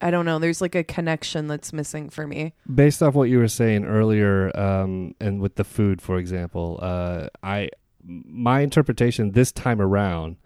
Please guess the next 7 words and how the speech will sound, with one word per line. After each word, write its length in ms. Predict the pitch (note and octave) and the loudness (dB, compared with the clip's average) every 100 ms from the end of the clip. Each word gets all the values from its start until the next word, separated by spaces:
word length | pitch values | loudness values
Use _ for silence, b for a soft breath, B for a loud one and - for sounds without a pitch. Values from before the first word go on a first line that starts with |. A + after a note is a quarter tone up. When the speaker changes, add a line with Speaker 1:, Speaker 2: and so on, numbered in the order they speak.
| b b b b | b b b b
Speaker 2:
was 240 | G#2+ G#2+ G#2 | 2 4 4
when 400 | G#2+ G#2 G#2 G#2 | 4 4 2 -2
he 240 | G2+ B2+ | 0 2
was 240 | B2 A2 G#2 | 4 2 0
in 220 | A#2 A2+ | 0 0
that 420 | G2 F#2+ F#2+ A2 | 0 -2 -4 0
bedroom 720 | A#2+ C3+ G2 F2+ E2+ E2+ F2 | 2 2 0 0 -2 -6 -10